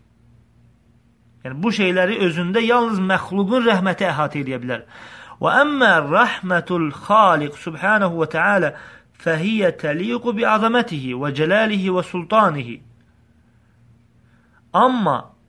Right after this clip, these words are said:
xaliqin rəhməti isə, xaliqin,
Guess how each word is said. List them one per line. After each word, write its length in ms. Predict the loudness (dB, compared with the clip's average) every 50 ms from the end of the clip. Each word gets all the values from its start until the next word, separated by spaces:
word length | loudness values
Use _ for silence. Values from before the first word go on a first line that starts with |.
| _ _ -20 -18 -6
xaliqin 600 | 0 2 4 4 4 4 2 0 0 0 0 2 2
rəhməti 480 | 2 2 2 0 -2 -2 -2 -4 -6 -6
isə, 340 | -6 -6 -6 -4 -4 -6 -8 -14 _ _ _ _ _ _ _ _ _ _ _ _
xaliqin, 640 | -4 0 0 2 2 0 0 0 -2 -2 -2 -4